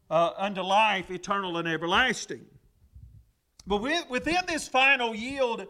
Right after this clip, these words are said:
section of Romans six, I believe there are also three words Paul uses that can serve as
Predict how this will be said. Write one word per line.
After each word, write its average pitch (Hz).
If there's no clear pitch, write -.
section -
of 190
Romans 196
six, 180
I 240
believe 262
there 247
are 240
also 254
three 233
words 214
Paul 214
uses 196
that 240
can 202
serve 202
as 196